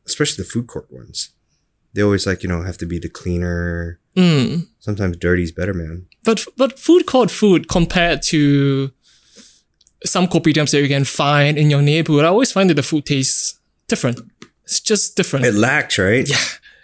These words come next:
Speaker 1: It lacks something. I don't know
Speaker 2: Yeah.
Speaker 1: why.
Speaker 2: They ha-, they always have the, the standard of fare of foods you can find in a
Speaker 1: It
Speaker 2: food
Speaker 1: might
Speaker 2: court.
Speaker 1: just be a single company trying to do all.
Speaker 2: Trying to monopolize it,
Speaker 1: Yeah.
Speaker 2: yeah.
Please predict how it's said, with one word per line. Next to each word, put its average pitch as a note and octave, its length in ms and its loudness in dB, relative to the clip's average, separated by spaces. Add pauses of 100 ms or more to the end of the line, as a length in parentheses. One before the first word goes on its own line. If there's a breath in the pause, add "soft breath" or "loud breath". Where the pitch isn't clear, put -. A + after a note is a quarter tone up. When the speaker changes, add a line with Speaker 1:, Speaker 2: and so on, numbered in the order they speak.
(240 loud breath)
Speaker 1:
It B2 60 -4
lacks D3 320 0
something. C#3+ 340 0
I A2 60 2
don't D3 140 4
know A#2 120 2
Speaker 2:
Yeah. F#2+ 60 2
Speaker 1:
why. F2+ 400 -2 (120)
Speaker 2:
They F#3+ 80 2
ha-, A#3+ 140 2
they G#3 80 2
always C4+ 300 4
have E3+ 260 0
the, D3+ 300 4
the D3+ 120 2
standard F3 520 2
of D3 80 0
fare D#3+ 460 2 (440 loud breath)
of C#3 320 2 (100)
foods - 320 2
you D#3+ 60 0
can D#3 100 0
find D3 200 0
in C3+ 60 2
a - 20 -6
Speaker 1:
It - 100 -2
Speaker 2:
food C#3+ 80 4
Speaker 1:
might E3 140 4
Speaker 2:
court. F#3+ 100 4
Speaker 1:
just F#3 140 0
be E3 100 4
a C#3+ 60 4
single C3+ 320 2
company A2 380 0
trying G#2 240 0
to F2+ 40 -6
do G2 120 0
all. F2 380 -4 (220)
Speaker 2:
Trying F3 160 2
to F3+ 60 2
monopolize C#3+ 560 2
it, A2+ 60 2
Speaker 1:
Yeah. A2 80 2
Speaker 2:
yeah. D3 140 2